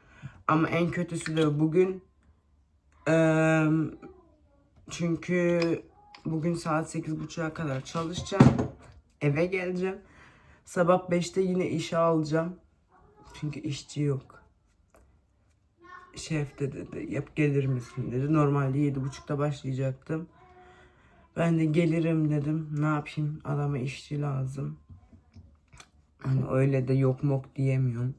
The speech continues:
Halit de evde olduğu sürece hep gidiyorum yani, e, lazım olduğu zamanlar. Ama bugün üçüncü günüm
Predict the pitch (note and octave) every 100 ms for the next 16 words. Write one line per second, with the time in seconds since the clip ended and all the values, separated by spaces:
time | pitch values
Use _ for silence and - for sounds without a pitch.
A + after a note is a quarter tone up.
0 | _ - C#3+ C#3 - G#2+ - C#3 C#3 C#3
1 | C3+ C3 C#3 C#3+ - - C3 B2+ D3+ -
2 | - _ - - _ _ _ _ C#3+ -
3 | - C#3 D#3 D#3 C#3 C3 A2+ A#2 A#2 -
4 | - _ - - - B2 B2+ A#2+ C3 B2
5 | A#2+ - B2+ B2+ B2 B2 B2+ D3 D3 -
6 | _ - D3 C#3 D3+ C3 - _ _ _
7 | _ - _ _ _ C3+ D3+ - C3 D3+
8 | D3 D3+ D3+ D3 D3 D3+ D#3+